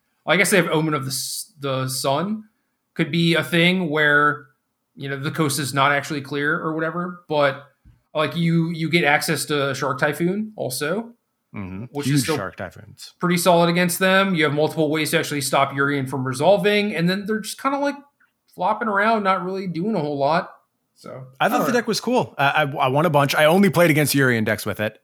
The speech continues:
Speaker 2: Uh, it was
Speaker 1: Yes.
Speaker 2: pretty clear to me that you were going to have trouble in a bunch of other matchups, but sometimes you need a metagame targeting deck.
Speaker 1: Yeah, I didn't, I didn't play against those decks. And even,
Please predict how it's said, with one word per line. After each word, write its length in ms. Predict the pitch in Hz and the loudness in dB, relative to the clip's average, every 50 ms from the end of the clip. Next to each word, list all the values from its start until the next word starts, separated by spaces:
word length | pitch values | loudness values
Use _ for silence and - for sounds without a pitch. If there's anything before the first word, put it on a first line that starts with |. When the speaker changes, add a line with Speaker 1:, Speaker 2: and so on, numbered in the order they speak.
| _ _ - | _ _ 0
Speaker 2:
Uh, 380 | 131 120 110 107 110 131 143 139 | 0 2 2 2 2 2 2 2
it 60 | 147 | 2
was 120 | 143 143 - | 2 0 0
Speaker 1:
Yes. 80 | - | 0
Speaker 2:
pretty 180 | - 320 262 208 | 0 0 0 2
clear 220 | - 202 185 165 | 2 2 4 4
to 80 | 151 147 | 4 4
me 200 | 135 135 131 131 | 4 2 2 2
that 220 | 120 131 131 147 | 2 0 0 0
you 100 | 143 135 | 0 0
were 120 | 135 131 123 | 0 0 0
going 240 | 131 135 131 120 | 0 0 0 0
to 60 | 113 113 | 0 0
have 340 | 123 127 113 98 - - - | 0 0 0 -2 -6 -14 -10
trouble 640 | - - 143 127 117 120 117 113 110 107 104 - _ _ - - - - - - - _ _ - | -4 -2 -2 0 0 0 -2 -2 -2 -4 -8 -10 _ _ -20 -20 -20 -20 -20 -20 -20 _ _ -4
in 200 | 139 135 131 123 | -2 -2 -2 0
a 40 | 110 | 0
bunch 200 | 123 120 107 - | -2 -2 -2 -2
of 60 | 113 | -2
other 160 | 110 101 98 | -2 -2 -2
matchups, 680 | 92 92 90 95 - 98 98 98 - - - - - - - _ _ _ _ - | -4 -4 -6 -6 -6 -6 -8 -8 -6 -6 -6 -6 -6 -8 -12 _ _ _ _ -4
but 320 | 123 117 117 - - - _ | -2 0 0 0 -2 -6 _
sometimes 500 | - - 151 151 135 175 190 185 160 - | -6 -4 -2 0 2 2 2 2 2 0
you 60 | 185 185 | 0 0
need 160 | 175 170 151 | 0 0 0
a 20 | |
metagame 400 | 139 135 131 127 117 123 123 113 | 2 0 0 0 0 0 -2 -2
targeting 380 | - 120 113 107 104 104 98 98 | -2 -4 -4 -4 -6 -8 -8 -10
deck. 380 | 92 - 87 90 _ - - _ _ _ _ _ _ _ _ _ _ _ _ _ - 185 | -10 -12 -16 -16 _ -20 -20 _ _ _ _ _ _ _ _ _ _ _ _ _ -2 0
Speaker 1:
Yeah, 160 | 202 196 185 | 2 4 4
I 80 | 220 | 4
didn't, 300 | 277 339 359 320 - - - | 4 4 2 0 0 -2 0
I 80 | 202 | 2
didn't 220 | 269 339 339 - - | 2 2 2 0 0
play 240 | - 262 277 294 240 | 2 4 4 4 4
against 320 | 185 180 170 - - - | 4 2 2 2 0 -2
those 200 | 165 147 139 135 | -2 -2 -2 -2
decks. 380 | - 156 139 127 127 - - - | -4 -4 -4 -4 -4 -8 -8 -6
And 160 | - 208 220 | -2 0 0
even, 460 | 233 247 269 285 262 247 226 233 - | 0 0 2 2 2 2 0 -2 -6